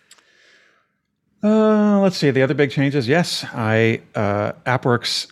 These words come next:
is now part of Direct Impact Solutions. That's a company that grew all across Canada and also has three offices in France. Um, they basically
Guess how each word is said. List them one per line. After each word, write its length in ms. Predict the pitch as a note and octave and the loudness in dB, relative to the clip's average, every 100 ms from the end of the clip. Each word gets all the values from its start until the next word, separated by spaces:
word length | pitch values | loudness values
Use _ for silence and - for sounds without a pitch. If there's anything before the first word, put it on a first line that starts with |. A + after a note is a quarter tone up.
| - | -4
is 180 | C3 G2+ | -2 0
now 160 | A#2 | 0
part 360 | A2 - B2 C3+ | -2 -2 -2 -2
of 100 | A2 | -4
Direct 300 | B2+ A2+ A#2 | -2 -2 0
Impact 360 | B2 A#2+ A#2 - | -4 -2 -2 -4
Solutions. 640 | A#2+ B2 - F#3+ - - - | -4 -4 -2 -2 -4 -10 -4
That's 240 | A2+ G#2 | -2 -2
a 60 | G#2+ | -4
company 680 | - A#2 A#2 A2 A2 G#2+ A2 | -2 -2 0 2 2 0 -2
that 320 | G#2+ G2 - _ _ _ - | -2 -4 -6 _ _ _ -8
grew 340 | B2+ A#2+ A#2+ - | -2 0 2 0
all 200 | A2 A#2 | 0 0
across 340 | - A2 G#2 | 0 -2 -2
Canada 560 | - A2 A#2 B2+ B2+ C3 | -4 0 0 2 0 -2
and 320 | G2+ G2 G2 | -2 -2 -2
also 580 | G#2 G#2+ G#2+ G2+ G#2 G2+ | -4 -4 -2 0 0 0
has 260 | G#2 G2 - | 0 -2 -4
three 180 | G#2+ | -4
offices 360 | G2+ G2 G#2 G2 | -4 -2 -4 -2
in 80 | F#2 | -2
France. 520 | - G#2+ B2+ - - _ _ _ _ _ _ _ _ _ _ - | 0 0 0 -4 -12 _ _ _ _ _ _ _ _ _ _ -8
Um, 540 | G#2+ F#2+ F#2 F#2 F#2 F2+ _ _ _ - | -4 -2 -2 -2 -4 -8 _ _ _ -6
they 80 | |
basically 520 | G#2 G#2 - G#2 G2 | -2 -2 -2 -4 -4